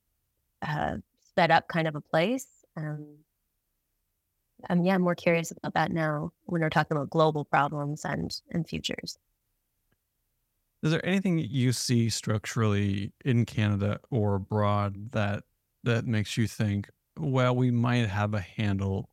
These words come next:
Speaker 2: on some of this"? Um, you know, in Canada, we have a pharmacare program in the works, which may or, or, or may not help,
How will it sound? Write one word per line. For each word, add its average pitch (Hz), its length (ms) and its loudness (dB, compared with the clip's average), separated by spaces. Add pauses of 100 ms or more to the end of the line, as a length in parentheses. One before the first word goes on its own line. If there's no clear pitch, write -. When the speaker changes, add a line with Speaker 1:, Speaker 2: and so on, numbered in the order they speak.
Speaker 2:
on 104 220 0
some - 600 0
of 92 160 -2
this"? 101 600 -4
Um, 104 440 -4 (840)
you - 40 4
know, 120 40 4
in 113 60 2
Canada, 110 320 2
we 110 140 2
have 107 240 0
a 104 180 0 (840)
pharmacare 107 600 2
program 107 440 0
in 107 100 2
the 107 80 2
works, 107 500 0
which - 280 -4
may 110 280 4
or, 110 140 2
or, 110 280 -4 (120)
or 110 160 0
may 104 240 2
not 104 420 2 (200)
help, - 380 -4